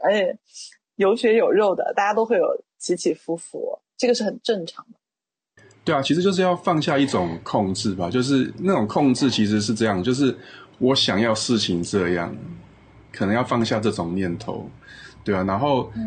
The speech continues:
Speaker 2: 在无时无刻你看到你自己拥有的，
Speaker 1: 嗯。
Speaker 2: 然后你去实践你喜欢的，然后你其实会累积越来越多关于这种体验。当这样的体验多了之后，你匮乏跟恐惧的东西会越来越少，就是有一种比例，就是当你放满了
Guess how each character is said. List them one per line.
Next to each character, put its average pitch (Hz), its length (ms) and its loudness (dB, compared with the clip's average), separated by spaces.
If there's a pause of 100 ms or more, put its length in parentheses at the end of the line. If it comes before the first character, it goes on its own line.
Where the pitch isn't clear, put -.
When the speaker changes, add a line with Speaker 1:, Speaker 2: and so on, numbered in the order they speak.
Speaker 2:
在 92 200 -2
无 113 140 2
时 117 180 0
无 107 140 2
刻 117 200 -2
你 104 80 0
看 107 200 -2
到 113 140 0
你 90 80 -2
自 107 100 -4
己 101 140 -2
拥 87 240 -4
有 87 200 -4
的， 90 140 -8
Speaker 1:
嗯。 92 40 -4
Speaker 2:
然 92 120 -2
后 120 140 2
你 95 120 0
去 117 140 2
实 101 220 -2
践 98 240 0
你 92 100 0
喜 90 220 -2
欢 92 260 -2
的， 90 200 -4 (120)
然 98 120 -2
后 113 260 0 (600)
你 113 80 0
其 127 160 4
实 135 180 2
会 147 220 2
累 110 140 2
积 127 180 4
越 151 100 4
来 127 80 2
越 127 180 4
多 107 280 2
关 117 180 0
于 101 120 2
这 107 140 -2
种 87 380 -4
体 87 240 -4
验。 90 180 -2 (920)
当 156 160 0
这 156 80 0
样 151 100 2
的 120 60 0
体 101 160 -2
验 107 240 2
多 104 200 2
了 95 100 0
之 98 180 -4
后， 92 340 -2 (600)
你 101 100 0
匮 123 220 0
乏 101 160 0
跟 110 140 0
恐 95 200 -2
惧 98 160 -2
的 98 60 2
东 95 160 -2
西 101 100 -2
会 95 200 0
越 95 100 0
来 85 60 -2
越 85 180 -2
少， - 360 -6
就 123 100 0
是 135 100 4
有 104 100 4
一 101 40 0
种 98 200 0
比 92 220 -4
例， 92 180 -2
就 123 120 0
是 139 80 0
当 160 120 0
你 139 80 2
放 120 260 -2
满 90 200 0
了 85 180 -4